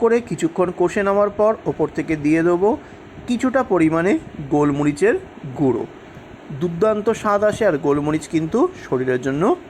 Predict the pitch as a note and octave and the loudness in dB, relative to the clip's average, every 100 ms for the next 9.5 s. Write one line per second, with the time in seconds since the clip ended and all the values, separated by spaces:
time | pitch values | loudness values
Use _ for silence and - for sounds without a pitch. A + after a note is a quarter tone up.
0 | - - G#3 G3+ D#3+ A#2 A2 - - - | -20 -6 -2 0 0 0 -2 -10 -20 -20
1 | - - - - D#3+ A3 A#3 A#3 B3+ C4 | -20 -20 -20 -4 -2 0 0 0 0 -2
2 | - F3 F3+ G#3+ A3+ G3 D3+ F3+ D#4+ - | -2 -2 0 0 0 0 0 2 0 -6
3 | - - G3+ G3 A3+ G#3+ A3 G#3 G#3+ F3 | -18 -6 -2 0 0 2 2 2 0 2
4 | D3 C#3+ E3 E3 C3 A#2 G#2+ - - - | 0 0 -2 0 0 0 -6 -14 -18 -20
5 | - - - - - - - - - - | -20 -20 -20 -20 -20 -20 -20 -20 -20 -20
6 | - - - - - - G3 G3+ - A3 | -20 -20 -20 -20 -20 -6 -2 -2 -2 -4
7 | A3 A#3 A#3 A#3 D3+ C#3 - D3 E3 - | -4 0 0 0 -2 -2 -2 -2 -2 -2
8 | D#3 F3 F#3+ F#3 F#3+ F#3+ F#3+ F#3+ G#3 G3 | -2 0 0 0 0 0 0 -2 -4 -2
9 | G3 G#3 G3 G3 | -2 0 -2 0